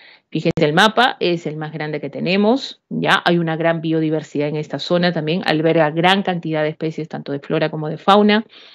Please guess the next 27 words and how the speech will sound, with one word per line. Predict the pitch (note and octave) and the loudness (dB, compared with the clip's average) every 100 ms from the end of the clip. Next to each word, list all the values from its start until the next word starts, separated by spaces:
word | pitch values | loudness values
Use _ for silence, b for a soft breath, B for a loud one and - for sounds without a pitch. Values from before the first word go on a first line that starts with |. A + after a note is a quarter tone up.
| b b b | b b b
El | - F#3 | 4 6
clima | F3+ A#3 A3 | 8 8 8
es | G#3+ | 6
tropical | - F3+ F3+ D#3+ F#3+ F#3 - | 4 4 4 0 2 4 2
húmedo, | - A3+ G#3 F#3+ F#3 G#3+ | 8 10 10 8 4 2
sí, | - F3+ F3+ | -2 -2 -2
totalmente, | F#3 D3+ D3+ D3 D#3 F3 E3+ D#3+ E3+ A#3+ - | -2 -6 -6 -4 0 2 2 0 -2 -2 -6
ya. | - D#3 D3+ D#3+ C#4 b b b b - | -8 -4 2 2 0 b b b b -2
Eh, | E3+ E3 D#3+ D#3 D#3 D#3 | 4 6 6 6 6 6
las | D#3+ E3 | 4 2
temperaturas | E3+ - D#3 D#3+ F3+ F3+ | 0 4 2 4 2 4
van | F3+ F3 | 2 2
de | F3 | 2
veinticuatro | D#3+ D#3+ - F3 E3+ F3 | 2 -2 -2 0 2 2
a | |
veintiséis | E3 D#3+ D#3 - E3 D#3+ | 0 -2 -6 0 0 2
grados. | E3+ F#3+ F#3 F3+ C4+ - _ _ _ - - | 4 6 6 4 0 -8 _ _ _ -20 2
¿Qué | B3+ | 4
predomina | C4 A#3 G3+ F3+ E3+ G#3+ C#4 C4 F3+ E3+ | 6 8 8 6 4 6 8 6 4 0
en | F3 | -2
este | F3+ F3 - | -6 -6 -6
bosque | F3 E3+ E3+ F#3 | -4 -4 -4 -6
tropical | E3+ D#3+ D3 D#3+ | -6 -8 -6 -4
amazónico? | D#3 D#3 D#3 E3 F3+ F#3 | -4 -4 -4 -4 -2 0
Es | F#3 | 2
la | F3+ F#3 | 4 2
llanura, | E3+ F#3 E3+ F#3 G3+ G#3 F#3+ D3 | 4 4 4 4 8 8 8 4